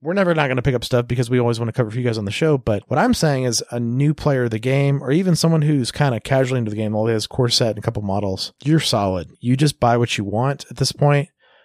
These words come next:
because the beauty of this game is it's ten models, Chris. It's ten models,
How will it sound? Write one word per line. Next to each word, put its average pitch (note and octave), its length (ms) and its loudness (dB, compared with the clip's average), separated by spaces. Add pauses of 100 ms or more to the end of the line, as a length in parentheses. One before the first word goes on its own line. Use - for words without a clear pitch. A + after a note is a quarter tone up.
(120)
because A#2+ 480 0
the C3 160 -4
beauty C3+ 280 2
of C3+ 60 0
this B2+ 180 0
game B2+ 380 -2
is G#2 260 -4
it's - 200 -4
ten E3 200 2
models, D3+ 380 0
Chris. G2+ 300 -4
It's A2 140 -10
ten D3 200 0
models, D3 460 0